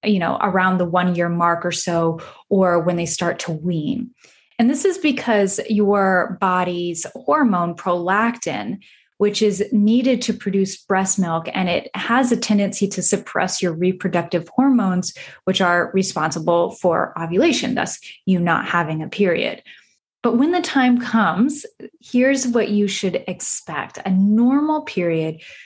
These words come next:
should have a cycle between twenty-one and thirty-five days, with a bleeding period that lasts between three to seven days.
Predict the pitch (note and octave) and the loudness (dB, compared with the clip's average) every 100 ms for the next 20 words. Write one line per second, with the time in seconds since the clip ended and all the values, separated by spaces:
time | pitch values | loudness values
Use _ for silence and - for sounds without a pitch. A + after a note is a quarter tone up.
0 | - - G3+ G3+ G3+ F#3 - F#3+ G#3 F#3 | -6 -2 0 2 0 0 -2 0 0 0
1 | F#3+ F3 G3 - F#3+ F3+ - F#3+ F#3 F3 | 0 -2 -2 0 0 0 0 2 2 2
2 | E3+ E3+ E3 E3+ E3+ E3 E3+ D#3+ D#3+ D#3 | -2 -2 -2 -2 -2 -2 0 0 -2 -4
3 | - - - _ - _ - G#3 G3 - | -4 -4 -6 _ -20 _ 0 0 0 -6
4 | F#3+ F#3+ G3 A3+ C4 B3 A#3 - F#3+ F3+ | -4 -2 2 2 4 4 2 2 2 2
5 | F3+ - F3 E3+ F3 - F#3+ - E3+ E3 | 0 -2 -2 -2 -2 -4 -4 -4 -4 -4
6 | E3 F3 D#3+ - D3+ - - - - - | -4 -4 0 -2 -2 -6 -6 -6 -8 -10